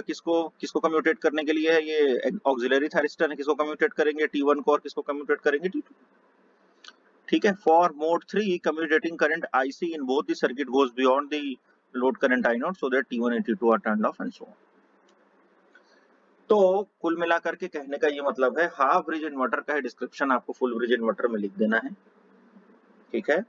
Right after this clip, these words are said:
उसमें जितने मोड समझाए थे उसको उन मोड्स के हिसाब से accordingly draw कर देना है। बस ड्रॉ करते समय इतना ध्यान रखेंगे कि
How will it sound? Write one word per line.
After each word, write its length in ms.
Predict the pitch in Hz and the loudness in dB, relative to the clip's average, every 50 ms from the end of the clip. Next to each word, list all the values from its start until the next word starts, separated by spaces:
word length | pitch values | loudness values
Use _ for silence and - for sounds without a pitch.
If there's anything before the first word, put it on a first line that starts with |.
| _ _ _ _ _ _ - | _ _ _ _ _ _ -10
उसमें 200 | - - - 147 131 | -8 -6 -2 0 0
जितने 260 | 123 113 - - 143 | 0 0 2 2 4
मोड 280 | 135 127 127 135 139 - | 4 6 4 4 2 0
समझाए 360 | - 139 131 120 135 123 123 - | -2 -2 -2 -2 -2 -2 -2 -2
थे 40 | 143 | -4
उसको 240 | 123 120 - - 123 | -4 -4 -4 -2 -2
उन 140 | 123 120 117 | -2 0 0
मोड्स 240 | 113 113 120 120 - | 2 2 0 0 -2
के 80 | - 127 | -4 -2
हिसाब 240 | 113 117 113 110 | 0 0 0 0
से 140 | - - 123 117 113 - 113 | 0 0 2 2 2 0 0
accordingly 460 | 101 110 110 107 110 110 113 120 120 104 | 0 2 2 2 2 2 2 0 2 2
draw 180 | 107 107 107 101 - | 2 0 0 0 -2
कर 100 | 117 104 | -2 0
देना 240 | 113 123 127 139 156 | 0 0 0 2 0
है। 100 | 165 151 123 107 101 | 0 -2 -2 0 2
बस 280 | 127 139 139 - - _ _ _ _ _ _ _ _ _ 107 | 4 2 2 0 -4 _ _ _ _ _ _ _ _ _ -8
ड्रॉ 180 | 104 127 131 160 185 | -2 0 0 0 0
करते 280 | 185 185 185 - 165 | -2 -4 -4 -4 -6
समय 220 | - 170 151 147 139 | -6 -6 -4 -6 -4
इतना 180 | 127 - 139 | -2 -2 -2
ध्यान 300 | 127 110 120 113 113 107 | 0 0 0 -2 -2 -4
रखेंगे 360 | 107 - - 113 110 117 123 | -6 -6 -4 -4 -4 -4 -6
कि 200 | 147 - - - | -6 -6 -8 -8